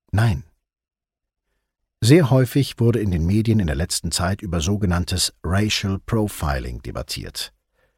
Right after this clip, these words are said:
Darf die Polizei bei Menschen mit einem bestimmten Phänotyp Kontrollen durchführen oder ist das rassistisch und verstößt gegen die Menschenwürde? Müsste man dann etwa immer gleichzeitig eine weißhäutige blonde Person kontrollieren,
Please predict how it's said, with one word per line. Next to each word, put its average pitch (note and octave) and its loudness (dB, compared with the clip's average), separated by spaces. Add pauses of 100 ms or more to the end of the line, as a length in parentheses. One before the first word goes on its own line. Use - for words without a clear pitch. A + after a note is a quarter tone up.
(280)
Darf A#2+ 0
die G#2 -6
Polizei A2 -2
bei E2 0
Menschen A#2+ -2
mit - -4
einem D#2 -4
bestimmten A#2+ -2
Phänotyp G2+ -2 (180)
Kontrollen G2 0
durchführen B2+ -2 (360)
oder A2 -2
ist - -4
das - 0
rassistisch - -4 (160)
und - -6
verstößt A#2 -2
gegen F#2 -4
die D#2 -4
Menschenwürde? D#2+ -2 (720)
Müsste A#2 2
man F2 4
dann A#2 4
etwa F#2 0
immer D3+ 4
gleichzeitig G#2 0
eine F2 -2
weißhäutige G2+ -2
blonde F#2+ 0
Person F#2+ -2
kontrollieren, F#2+ 0